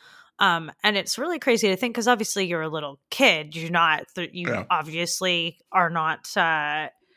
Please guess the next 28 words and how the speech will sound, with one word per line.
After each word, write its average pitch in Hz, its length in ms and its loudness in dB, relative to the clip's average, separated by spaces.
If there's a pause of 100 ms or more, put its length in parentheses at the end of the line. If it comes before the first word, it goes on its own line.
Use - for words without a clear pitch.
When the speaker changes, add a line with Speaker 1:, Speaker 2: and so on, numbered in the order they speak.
(320)
Speaker 1:
you 185 80 -6
know, 170 100 -4
kissing 180 420 -4
boys 175 720 0 (300)
at 107 240 4
Speaker 2:
Mm-hmm. 104 40 0
Speaker 1:
ten, 160 640 2 (580)
but 208 100 2
I 190 100 6
still 302 640 -2
do, 190 280 2
I 190 200 6
do 240 360 2
remember 180 640 2
this 160 280 -4
moment 160 360 -6
as 160 140 -6
being 156 240 -6
the 151 100 -8
first 156 320 -6
time 147 220 -4
that 156 100 -4
I 156 120 -2
thought 156 280 -4
that - 140 -10
something 156 340 -8
was 175 160 -8
sexy. - 400 -8